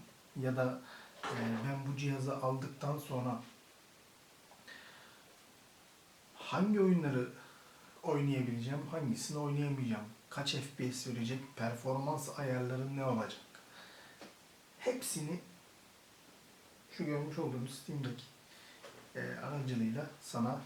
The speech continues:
bütün aklındaki soru işaretlerini, e, yanıtlayacağım. Kanalın konsepti şu. Steam Deck'in şu anda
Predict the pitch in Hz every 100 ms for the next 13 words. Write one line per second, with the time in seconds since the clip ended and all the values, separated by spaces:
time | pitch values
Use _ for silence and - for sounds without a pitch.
0 | - - 127 143 139 135 131 131 117 113
1 | 131 131 - - - - - 127 143 -
2 | 131 113 - 120 131 143 - - - -
3 | - 127 120 110 117 113 113 - - -
4 | - - - 131 113 - 110 117 175 -
5 | - - - - - - - - - -
6 | - - - 185 190 190 170 - 165 143
7 | - 143 - - - - - - - -
8 | - - - - 190 175 139 139 156 -
9 | - - - - - - 170 151 127 131